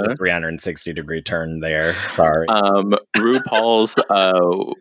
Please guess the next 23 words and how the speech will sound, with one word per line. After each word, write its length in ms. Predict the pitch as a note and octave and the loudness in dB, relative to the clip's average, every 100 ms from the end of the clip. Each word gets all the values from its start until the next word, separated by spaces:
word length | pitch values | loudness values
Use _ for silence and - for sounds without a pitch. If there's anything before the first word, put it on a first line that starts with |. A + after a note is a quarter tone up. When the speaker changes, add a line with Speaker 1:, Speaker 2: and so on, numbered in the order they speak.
| _ _ - | _ _ -8
Speaker 2:
it's 260 | - A#2+ - | -2 0 0
a, 160 | B2 | 0
it's 200 | B2 A2 | 0 0
a 40 | A#2 | 0
meme, 420 | A2+ A#2+ C3 B2 | 2 2 2 2
but 160 | A2 G2 | 0 0
my 160 | G2 | 0
friend 340 | F#2+ B2+ A2+ G2 | 0 0 -2 0
Jake 280 | G2 F#2+ - | 0 0 0
has 140 | G2+ | 0
a 80 | F#2+ | 0
podcast, 600 | - F2 F2 F2 E2 - | 0 0 0 0 0 -2
and 80 | E2 | -2
he 160 | F2+ | -4
titled 420 | - F2 F2+ F2 | -2 -2 0 0
his 180 | F2 D#2+ | 0 -2
most 160 | E2 E2 | 0 0
recent 220 | F2+ F#2+ | 0 0
episode 440 | D2 - - E2 D#2+ | -2 -2 0 2 2
on 120 | D#2+ | 0
it. 120 | D#2 | -2
It's 160 | D2 D#2 | 0 0
a 140 | D2 | 0